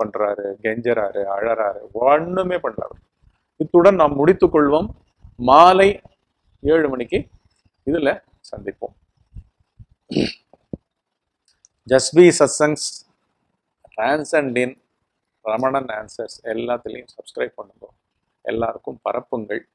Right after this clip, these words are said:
இதில் தோயுங்கள். நான் சொன்ன மாதிரி சதா நீங்க பண்ண வேண்டிய விதமே எப்படி? அப்படியே வந்து உள்ளுக்குள்ள ஒரு total climate, தனியாவே எதையும் எந்த உணர்ச்சியும் வச்சுக்கிட்டு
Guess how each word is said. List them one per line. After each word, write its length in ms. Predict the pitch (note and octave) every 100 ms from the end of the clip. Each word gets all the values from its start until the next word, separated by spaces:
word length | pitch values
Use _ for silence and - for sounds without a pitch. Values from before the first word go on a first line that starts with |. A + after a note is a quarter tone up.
| _ _ _ _
இதில் 320 | A#2 A#2 A#2+ A#2+
தோயுங்கள். 500 | C3 C#3+ A#2+ A2+ C3 -
நான் 160 | G#2
சொன்ன 280 | - C3 D3+
மாதிரி 220 | C3 D#3
சதா 560 | - G2+ G2+ A2 C3 F3+
நீங்க 220 | D3+ A#2+
பண்ண 380 | - G#2+ C#3+ D#3+
வேண்டிய 280 | D3 B2 G#2+
விதமே 420 | A#2+ C#3+ C#3+ C#3
எப்படி? 420 | A#2 B2 C#3+ G#3+ _ _ _ _ _ _ _ _
அப்படியே 880 | - - - A2 A2 A2 A2+ B2 D#3+
வந்து 420 | E3 A2 G#2+ - _ A2+
உள்ளுக்குள்ள 500 | A2 B2 - G2+ G#2 - _ _ _ -
ஒரு 320 | G#2+ B2+ E3 - A2
total 640 | B2+ D#3 _ _ F#3 F3 -
climate, 500 | A2+ G2+ F2+ - - _ G#2
தனியாவே 800 | A2+ C#3 D3+ D3 C#3+ D3+ E3 E3+
எதையும் 480 | B2+ C3 D3 D#3+ D#3+
எந்த 380 | B2 C#3 D3
உணர்ச்சியும் 500 | C3+ C#3+ C3+ - E3
வச்சுக்கிட்டு 920 | D#3 B2+ - - E3+ D3+ F3 F#3+ D3+